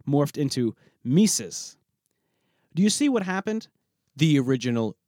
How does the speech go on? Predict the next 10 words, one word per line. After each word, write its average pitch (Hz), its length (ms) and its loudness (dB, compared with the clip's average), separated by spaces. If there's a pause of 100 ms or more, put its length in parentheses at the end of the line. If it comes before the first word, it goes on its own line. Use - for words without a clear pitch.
(180)
oo 294 220 4
sound, 104 720 -6
which 135 240 -4
occurs 131 520 -6
in 127 200 -6
the 117 100 -6
back 170 480 -6
of 120 140 -4
the 101 80 -10
mouth, 90 440 -10